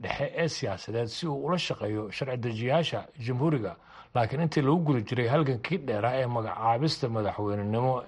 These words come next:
ee dimuqraadiga, Biden ayaa waxaa gadaal u riixay dhaleecayn ah inuusan u furfurnayn xisbiga dimuqraadiga ee maanta.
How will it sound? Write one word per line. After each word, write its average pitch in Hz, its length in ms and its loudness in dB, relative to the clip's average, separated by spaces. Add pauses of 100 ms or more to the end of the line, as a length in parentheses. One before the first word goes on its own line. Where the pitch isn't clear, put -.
ee 117 200 2
dimuqraadiga, 120 720 0 (840)
Biden 147 280 4
ayaa 127 200 2
waxaa 131 260 -2
gadaal 156 300 2
u 165 60 0
riixay 127 480 -2 (180)
dhaleecayn 131 520 -2
ah 117 180 -6 (100)
inuusan 135 500 -4
u 190 80 -2
furfurnayn 127 600 -2 (360)
xisbiga 139 400 -2
dimuqraadiga 120 640 0
ee 110 120 -2
maanta. 123 360 0